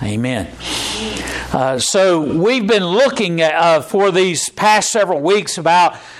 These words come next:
how, uh, God has, has made a plan and, and planned out, uh, all of the process and how we should come closer to Him and have a deeper relationship. You remember,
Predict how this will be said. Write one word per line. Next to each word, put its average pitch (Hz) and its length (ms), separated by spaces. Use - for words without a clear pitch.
how, 220 500
uh, 180 380
God 185 400
has, 165 480
has 160 460
made 185 520
a 196 60
plan 208 500
and, 139 260
and 143 300
planned 226 460
out, 185 340
uh, 151 380
all 233 420
of 175 100
the 151 80
process 190 840
and 139 100
how 170 320
we 160 300
should - 360
come 202 280
closer 262 560
to 165 220
Him 165 380
and 160 120
have 196 480
a 151 420
deeper 190 520
relationship. 170 960
You 185 320
remember, 311 460